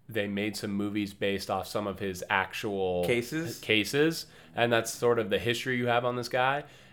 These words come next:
Speaker 1: And then, similar to Dexter, his mother was sort of a,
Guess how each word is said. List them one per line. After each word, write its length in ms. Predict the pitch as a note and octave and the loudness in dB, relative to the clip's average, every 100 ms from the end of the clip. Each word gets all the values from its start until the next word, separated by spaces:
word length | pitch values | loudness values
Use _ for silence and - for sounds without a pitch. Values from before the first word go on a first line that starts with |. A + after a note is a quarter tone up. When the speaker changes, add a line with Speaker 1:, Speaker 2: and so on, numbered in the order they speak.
| - | -2
Speaker 1:
And 140 | C#3 | 2
then, 360 | C3 A#2 A2 A2+ - | 2 2 -2 -8 -10
similar 460 | - D3+ C#3+ C3+ A#2+ | -4 -2 2 2 0
to 100 | A2+ | 0
Dexter, 580 | G#2+ G#2+ - A2 G#2 | 0 0 0 -2 -2
his 140 | G#2 G2 | -2 -2
mother 380 | G2+ G#2 G#2 G2+ | 0 0 0 -2
was 160 | G2 | -4
sort 380 | - - A2 G2+ | -6 -6 -4 -4
of 100 | G2 | -2
a, 500 | G2 F#2+ F#2+ F#2+ F#2+ | -2 0 0 0 -4